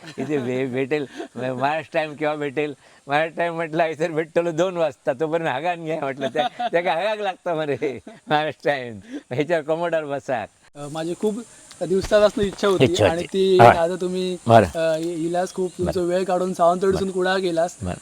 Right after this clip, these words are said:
Speaker 2: खास आणि, अ, चॅनलवरती एकदम सुंदर छान
Speaker 1: बरं.
Speaker 2: मुलाखत झाली.
Speaker 1: बरं.
Speaker 2: तर त्याबद्दल खूप खूप तुमचे आभारी असावं आम्ही
Speaker 1: बरं.
Speaker 2: बायका
Speaker 1: बरं,
Speaker 2: चॅनलतर्फे.
Speaker 1: बरं, बरं.
Speaker 2: आणि thank you खूप इल्याबद्दल, धन्यवाद.
Speaker 1: तू माझी मुलाखत घेतलं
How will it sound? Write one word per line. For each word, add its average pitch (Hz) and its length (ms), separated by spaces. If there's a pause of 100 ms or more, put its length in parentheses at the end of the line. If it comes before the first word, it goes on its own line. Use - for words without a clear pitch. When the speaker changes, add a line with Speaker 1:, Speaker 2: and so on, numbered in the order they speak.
(100)
Speaker 2:
खास 165 240 (340)
आणि, 156 320 (220)
अ, 160 160
चॅनलवरती 175 580
एकदम 175 220
सुंदर 185 400 (100)
छान 180 120
Speaker 1:
बरं. 180 80
Speaker 2:
मुलाखत 180 260
झाली. 165 460
Speaker 1:
बरं. - 360
Speaker 2:
तर 156 160
त्याबद्दल 170 380
खूप 202 160 (100)
खूप 196 220
तुमचे 185 220
आभारी 180 320
असावं 170 240
आम्ही 180 120
Speaker 1:
बरं. 151 80
Speaker 2:
बायका 156 280
Speaker 1:
बरं, 151 160
Speaker 2:
चॅनलतर्फे. 156 220
Speaker 1:
बरं, 143 100
बरं. - 540
Speaker 2:
आणि 151 280
thank 170 220
you 180 120
खूप 165 160
इल्याबद्दल, 151 360
धन्यवाद. 151 360 (420)
Speaker 1:
तू 165 140
माझी 156 280
मुलाखत 151 340
घेतलं 143 460